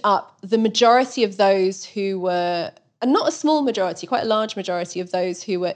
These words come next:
injured in icy, uh, or wintry conditions. They had the most severe injuries. Uh, women, unsurprisingly, dominated those who admitted to hospital. And the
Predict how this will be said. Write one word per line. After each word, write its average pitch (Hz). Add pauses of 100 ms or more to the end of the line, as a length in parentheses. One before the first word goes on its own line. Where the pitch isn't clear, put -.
(120)
injured 190 (120)
in 185 (120)
icy, 175 (360)
uh, 185
or 196
wintry 202
conditions. 180 (500)
They 226
had 220
the 208
most 196
severe 285
injuries. 214
Uh, 196
women, 220 (200)
unsurprisingly, 208
dominated 277 (380)
those 220
who 226
admitted 208
to 196
hospital. 196 (500)
And 233
the 233